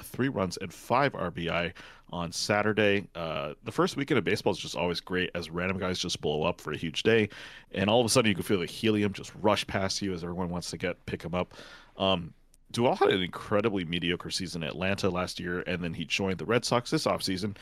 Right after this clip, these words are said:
just hoping to have, you know, a late career resurgence. Well, he did finish a single shy of the cycle, but I don't think anyone is really complaining about that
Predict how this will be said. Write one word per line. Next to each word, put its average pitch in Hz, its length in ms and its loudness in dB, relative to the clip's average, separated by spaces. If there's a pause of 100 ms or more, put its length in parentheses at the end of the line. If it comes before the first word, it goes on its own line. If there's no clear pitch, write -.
(240)
just 156 140 -2
hoping 160 220 2
to 120 40 0
have, 117 200 4
you 92 60 2
know, 90 120 2
a - 0 -
late 87 260 0
career 90 280 -6
resurgence. 82 640 -4 (400)
Well, 113 160 6
he 113 120 0
did 160 220 2
finish 143 380 0
a 95 100 0
single 127 460 0
shy 104 520 0
of 92 140 -8
the - 80 -8
cycle, 110 380 4
but 90 160 -2
I - 20 -2
don't 95 120 0
think - 180 -4
anyone 98 340 0
is 73 180 -8
really 90 200 -2
complaining 98 380 0
about 90 160 -2
that 98 180 2